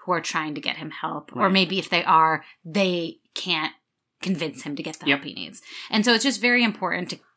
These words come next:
Speaker 1: keep that in mind in this conversation, especially with, like, the current events where he's, like,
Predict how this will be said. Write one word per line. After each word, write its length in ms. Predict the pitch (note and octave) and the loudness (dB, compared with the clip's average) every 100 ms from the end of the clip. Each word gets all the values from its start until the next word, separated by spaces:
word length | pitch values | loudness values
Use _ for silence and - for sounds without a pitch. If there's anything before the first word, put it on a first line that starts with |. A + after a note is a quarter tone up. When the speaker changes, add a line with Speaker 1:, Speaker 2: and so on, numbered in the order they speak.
| - | -8
Speaker 1:
keep 240 | - A3 | -6 -2
that 160 | G3 F3+ | -2 -2
in 120 | E3 | -2
mind 460 | D#3+ D3 E3 G#3+ | -2 -2 -2 -2
in 100 | A#3 | 0
this 140 | B3 B3 | 0 0
conversation, 760 | C4 B3+ B3+ C4+ C4+ B3 C#4 C4+ - - - | 0 2 2 0 -2 2 2 2 -2 -6 0
especially 520 | G3+ - G3+ - G#3 | 2 4 4 4 0
with, 140 | F#3+ | 0
like, 220 | G3 F3+ - _ | -2 -4 -8 _
the 80 | G3 | -6
current 260 | - G3 F#3+ | -4 -4 -2
events 380 | E3+ E3+ E3+ | -2 -2 -4
where 100 | F#3 | -4
he's, 180 | E3+ E3+ | -4 -4
like, 200 | E3+ D#3+ | -6 -6